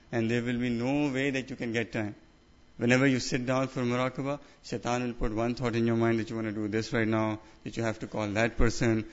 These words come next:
that you have to get this thing, et cetera, et cetera. Hmm? So keep some time for you. Secondly, you should try and do muraqabah when you're fresh and when your mind is free from worries. Hmm?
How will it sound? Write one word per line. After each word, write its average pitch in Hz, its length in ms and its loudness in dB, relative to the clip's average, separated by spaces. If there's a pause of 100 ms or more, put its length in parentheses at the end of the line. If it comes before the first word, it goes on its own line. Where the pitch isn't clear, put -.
(140)
that 113 120 -8
you 117 60 -2
have 107 120 -4
to 113 60 -6
get 98 280 -2
this 123 180 -2
thing, 117 520 -2 (240)
et - 120 -12
cetera, 113 280 -6
et - 80 -14
cetera. 117 300 -14 (300)
Hmm? 127 120 -6 (1160)
So - 120 -4
keep - 280 4
some 123 260 -2
time 107 260 -4
for 110 120 -14
you. - 160 -16 (440)
Secondly, 151 560 0 (280)
you 123 100 -4
should - 240 -4
try 143 200 4
and 143 240 2
do 147 100 2
muraqabah 131 640 0
when 127 140 -4
you're 113 160 -2
fresh - 520 -6 (580)
and 113 180 2
when 120 140 0
your 123 120 0
mind 127 380 2
is 131 180 -2
free 131 240 0
from 117 300 -4
worries. 95 420 -4 (180)
Hmm? - 120 -10